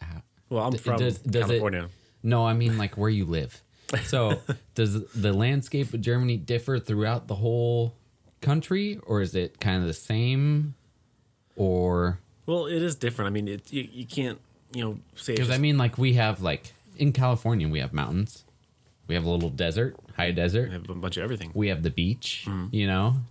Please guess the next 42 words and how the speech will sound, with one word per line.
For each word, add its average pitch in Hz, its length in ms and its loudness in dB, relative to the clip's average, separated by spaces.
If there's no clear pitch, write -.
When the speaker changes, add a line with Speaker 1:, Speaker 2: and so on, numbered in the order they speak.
Speaker 1:
Does, 95 240 0
is 90 260 0
it 78 100 -2
like 98 200 0
that 104 120 0
in 110 160 2
Germany, 127 360 2
or 101 100 4
is 90 120 0
it - 100 -4
kind 101 200 2
of 87 80 2
one 92 600 2
Speaker 2:
Well, 175 180 -2
it - 40 0
Speaker 1:
landscape 90 600 0
for 85 120 -2
the 71 80 -2
most 71 300 -2
part? - 320 -4
Speaker 2:
It 214 100 -2
is. 131 200 0
You 147 120 0
have 135 100 -4
to 147 80 -2
imagine 131 520 0
Germany 165 480 -2
is 135 140 0
about 113 280 -4
the 113 40 -8
size 120 320 0
of, 104 400 -2
of 104 180 -8
New 107 80 -4
Mexico, - 420 -6
you 127 80 -2
know, 110 60 0
from, 110 160 -4
just 107 120 -4
from 101 120 -2
landmass 85 480 -6
here. - 160 -20